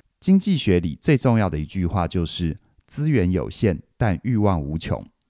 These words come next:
既然口袋里的钱是有限的，没有办法拥有所有想要的东西，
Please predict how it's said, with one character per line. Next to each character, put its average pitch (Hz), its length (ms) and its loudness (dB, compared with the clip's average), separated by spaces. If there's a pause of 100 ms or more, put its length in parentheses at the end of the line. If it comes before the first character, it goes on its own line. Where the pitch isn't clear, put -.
(460)
既 226 140 2
然 139 160 6
口 95 160 -2
袋 123 160 2
里 92 120 -2
的 78 100 -2
钱 76 260 -8
是 - 140 -4
有 87 160 -2
限 90 280 -2
的， - 220 -12 (120)
没 131 140 4
有 151 80 6
办 139 200 2
法 78 200 -2
拥 104 260 4
有 92 200 2
所 90 360 0
有 117 200 2
想 67 260 -6
要 87 160 -2
的 78 100 -6
东 80 220 -4
西， 85 320 -6